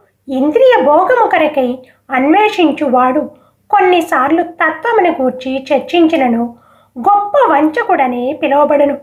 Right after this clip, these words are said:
అట్టి పాపి యొక్క జ్ఞానము భగవంతుని మాయాశక్తి చేత అపహరించబడును కనుక వాని జ్ఞానమునకు ఎట్టి విలువ ఉండదు. అట్లు కపటముగా నర్తించు వాని మనస్సు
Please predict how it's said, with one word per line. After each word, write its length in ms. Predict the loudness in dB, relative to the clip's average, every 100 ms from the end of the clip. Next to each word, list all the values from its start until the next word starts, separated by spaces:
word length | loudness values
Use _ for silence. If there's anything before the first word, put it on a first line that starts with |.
| -16 _ _ -6
అట్టి 320 | -4 -2 -2 -4
పాపి 440 | -4 -4 -2 0
యొక్క 320 | 0 0 -2
జ్ఞానము 640 | -4 -2 -2 0 -2 -4 -8 _ _ -4
భగవంతుని 760 | 0 2 2 2 2 2 2
మాయాశక్తి 920 | 0 0 2 2 2 -2 -6 -8 -6 -4
చేత 440 | -2 0 0 -2 -6 -20 -12
అపహరించబడును 1000 | -8 -4 0 2 2 2 0 0 0 -2 -8 _ _
కనుక 340 | -4 -2 -2 -4 -6 -10 _ _
వాని 300 | -2 0 0
జ్ఞానమునకు 960 | 0 -2 -2 2 2 2 0 0 -2 -6 -18 -6
ఎట్టి 340 | -4 -2 -2 0
విలువ 500 | 0 0 0 0 0
ఉండదు. 320 | 0 -2 -6 -16 _ _ _ -4
అట్లు 360 | -2 0 0 0
కపటముగా 720 | -2 0 2 2 2 2 4
నర్తించు 540 | 2 0 0 0 0 0
వాని 300 | 2 2 0
మనస్సు 600 | -2 -2 -2 -2 -2